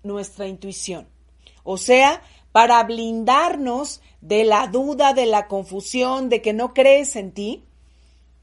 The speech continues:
para que creas y para que recibas todas estas señales psíquicas, espirituales y energéticas. Es el escudo plateado.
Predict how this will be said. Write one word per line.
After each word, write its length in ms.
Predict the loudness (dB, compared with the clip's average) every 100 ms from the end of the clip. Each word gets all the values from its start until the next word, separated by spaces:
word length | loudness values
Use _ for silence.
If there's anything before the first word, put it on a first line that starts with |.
| _
para 260 | -6 -4
que 160 | -6 0
creas 580 | 6 6 6 2 -8 -14
y 100 | -8
para 240 | -2 -2 -2
que 100 | -6
recibas 720 | -6 -6 -8 -4 -4 -4 -14 _ _
todas 260 | -4 -4 -6
estas 240 | -8 -6
señales 480 | -6 -4 -2 -2 -6
psíquicas, 540 | -14 -14 -4 -4 -4 _ _
espirituales 760 | -10 -8 -8 -8 -4 -4 -4 -8
y 40 |
energéticas. 680 | -12 -12 -12 -12 -18 -20 -20 _ _ _
Es 220 | -2 0
el 120 | 0 -4
escudo 540 | -8 -6 0 0 0
plateado. 760 | 0 0 0 0 0 0 -4